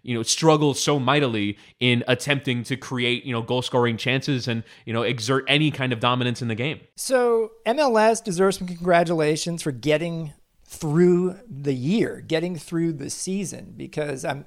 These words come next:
Speaker 2: you look at the two U S L finals, they got canceled the week of, and that was certainly a concern once the Ohio State game against Michigan was canceled in Columbus on the same day.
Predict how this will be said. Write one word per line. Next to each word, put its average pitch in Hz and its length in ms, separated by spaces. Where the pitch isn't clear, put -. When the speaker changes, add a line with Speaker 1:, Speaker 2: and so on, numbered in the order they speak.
Speaker 2:
you 160 120
look 190 160
at 196 100
the 160 80
two 175 240
U 170 220
S 156 180
L 185 160
finals, 156 640
they 160 160
got 180 220
canceled 170 480
the 156 60
week 160 280
of, 202 400
and 143 160
that 220 100
was 302 140
certainly 226 380
a 156 40
concern 180 880
once 185 400
the 160 180
Ohio 151 240
State 180 400
game 202 240
against 165 220
Michigan 196 420
was 190 140
canceled 202 480
in 185 320
Columbus 156 520
on 156 120
the 131 80
same 131 360
day. 185 440